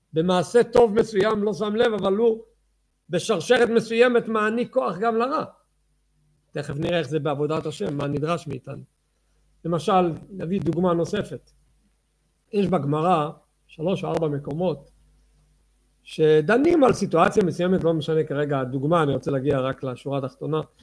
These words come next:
ושם מביאים בגמרא מסקנה שלא צריך להעניש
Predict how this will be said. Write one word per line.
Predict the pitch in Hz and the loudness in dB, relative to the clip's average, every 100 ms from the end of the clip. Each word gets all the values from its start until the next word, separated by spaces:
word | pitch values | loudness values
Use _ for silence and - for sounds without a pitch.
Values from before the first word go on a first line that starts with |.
| _ _ _ _ _ _ _ _ - | _ _ _ _ _ _ _ _ -2
ושם | 165 285 294 269 233 233 - _ _ | 4 6 8 8 6 -4 -16 _ _
מביאים | 208 175 202 254 285 226 | -2 0 2 2 2 0
בגמרא | 196 165 185 185 240 | 0 0 2 4 4
מסקנה | 226 160 - 156 180 247 208 233 - _ _ _ _ _ _ _ _ _ | 4 0 -2 -2 0 2 0 -2 -12 _ _ _ _ _ _ _ _ _
שלא | - - 196 233 294 311 | -10 0 4 6 6 4
צריך | - 226 196 262 | 2 2 4 2
להעניש | 220 226 196 170 175 208 175 147 - - | 2 2 4 4 2 2 0 -2 -8 -16